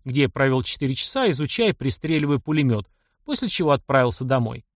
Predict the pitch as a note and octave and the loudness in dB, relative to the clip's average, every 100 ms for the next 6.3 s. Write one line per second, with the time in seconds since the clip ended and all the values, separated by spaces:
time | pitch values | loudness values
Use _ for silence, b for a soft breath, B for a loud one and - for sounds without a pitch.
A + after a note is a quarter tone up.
0 | _ _ _ _ _ _ _ _ _ _ | _ _ _ _ _ _ _ _ _ _
1 | _ _ - - D3 C3+ B2 - D3 F3+ | _ _ -12 0 2 2 0 0 0 0
2 | C#3 A2+ C3 B2+ C3 F3+ D#3 C3 A#2 C#3+ | 0 2 2 2 0 0 2 2 2 0
3 | C3+ C3+ B2+ C3+ C3 C3 B2+ C3+ F3 F3+ | 2 2 2 2 4 2 2 0 2 2
4 | B2+ C3 B2 D#3 D3+ C#3+ - C3 - D#3+ | 4 4 4 2 0 -2 0 -2 0 0
5 | D3 C#3 C#3 B2 B2+ D3 - C#3 C3 E3 | 2 2 2 -2 -4 -4 -6 -2 0 -2
6 | - D3+ C3 | -4 -6 -6